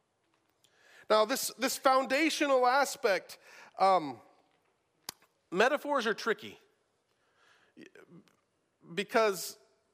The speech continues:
the, the context of a metaphor determines the entity to which it points. And, and so, for example, there's, there's lots of things, I, I don't mean to, uh,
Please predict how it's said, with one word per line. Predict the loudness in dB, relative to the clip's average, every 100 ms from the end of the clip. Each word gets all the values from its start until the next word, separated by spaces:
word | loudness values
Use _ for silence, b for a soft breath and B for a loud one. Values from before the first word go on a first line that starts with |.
| _ _ _ _ _ _ _ _ -4
the, | -4 -4 -14 _ _ _ _ -8
the | -8
context | 0 2 2 0 -4 -2 -2
of | -2
a |
metaphor | 0 0 -2 -4 -4 -4
determines | -6 -2 0 0 -4
the | -6 -8
entity | -6 -8 -10 -10
to | -8
which | -8 -4
it | -6 -6 B B -2
points. | 2 2 0 -8 -14 -16 B B B B B -2
And, | 0
and | 2 0
so, | 2 2 2 -4
for | 0 2 0
example, | -2 0 2 2
there's, | 2 0 -2
there's | -4 -2
lots | 0 2 2 -2
of | -8
things, | -2 0 0 -4 -4
I, | -2
I | 0
don't | 0 -2
mean | -4 -2
to, | 0 0 B B B B B -14 -2
uh, | 2 4 4 2